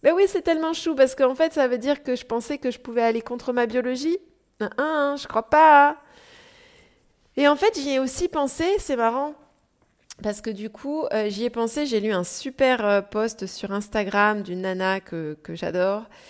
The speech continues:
euh, sur le postpartum. Et elle expliquait comment, parce qu'elle était en plein dedans, et elle expliquait comment c'était très difficile pour elle. Et moi aussi, ça a été très difficile cette période-là pour moi. Je me rappelle que les deux premières années, euh,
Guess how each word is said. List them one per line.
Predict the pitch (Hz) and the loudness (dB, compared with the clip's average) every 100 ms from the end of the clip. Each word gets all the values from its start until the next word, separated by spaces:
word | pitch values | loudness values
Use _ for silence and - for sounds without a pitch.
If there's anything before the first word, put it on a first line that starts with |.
| - - _ _ - | -20 -20 _ _ -6
euh, | 190 185 180 170 165 156 147 107 104 90 143 | -2 0 2 2 2 2 0 -2 -2 -4 -8
sur | - 233 | -8 -6
le | 202 | -4
postpartum. | 208 226 - 208 - - 269 240 - _ _ _ _ _ _ _ | -4 -6 -4 -6 -4 -2 -2 -4 -12 _ _ _ _ _ _ _
Et | 208 233 240 - | -6 -2 -2 -2
elle | 185 | -4
expliquait | 202 - 202 - 254 269 | -8 -14 -18 -8 -6 -6
comment, | 262 202 208 | -6 -6 -4
parce | 214 - | -6 -6
qu'elle | 185 | -6
était | 180 185 | -4 -8
en | 170 | -10
plein | - 214 | -8 -6
dedans, | 214 220 233 247 | -4 -4 -2 -2
et | |
elle | 202 170 | -4 -6
expliquait | - - - 220 | -10 -20 -12 -12
comment | 214 190 202 | -8 -8 -8
c'était | 214 180 180 | -8 -10 -8
très | - 202 | -6 -6
difficile | 196 - 190 - 190 | -8 -14 -14 -12 -16
pour | - 165 | -14 -4
elle. | 175 165 - | -2 -2 -4
Et | 170 | -6
moi | 202 262 | -2 -2
aussi, | 220 - 202 | -2 -8 -12
ça | - | -6
a | 170 | -8
été | 175 | -8
très | - - - | -16 -12 -8
difficile | 208 202 190 - 202 | -8 -10 -16 -14 -14
cette | - 165 | -14 -10
période-là | - 175 180 165 | -6 -4 -4 -4
pour | 175 - | -8 -10
moi. | 170 180 | -8 -6
Je | 208 185 | -6 -8
me | |
rappelle | 165 170 233 | -8 -6 -8
que | 233 | -8
les | 170 | -10
deux | 170 240 | -8 -10
premières | 254 226 208 196 | -8 -8 -6 -4
années, | 190 190 202 208 - - - - _ _ _ | -4 -2 -4 -6 -16 -20 -20 -20 _ _ _
euh, | 180 175 165 160 143 92 90 | -4 -2 -2 -4 -4 -6 -6